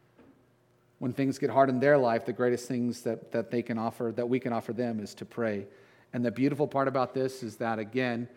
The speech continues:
I know I say this a lot, whether you're five or whether you're a hundred and five, anywhere, everyone can pray.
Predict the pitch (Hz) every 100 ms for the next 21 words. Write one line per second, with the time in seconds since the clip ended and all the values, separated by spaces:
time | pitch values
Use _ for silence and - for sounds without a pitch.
0 | - - 110 117 120 135 123 127 127 131
1 | 127 - - - 120 120 117 117 135 123
2 | 131 135 131 - 117 117 117 113 107 135
3 | 143 135 131 139 131 127 123 - 143 135
4 | 131 127 131 - - _ - 143 160 170
5 | 156 143 135 120 110 113 110 107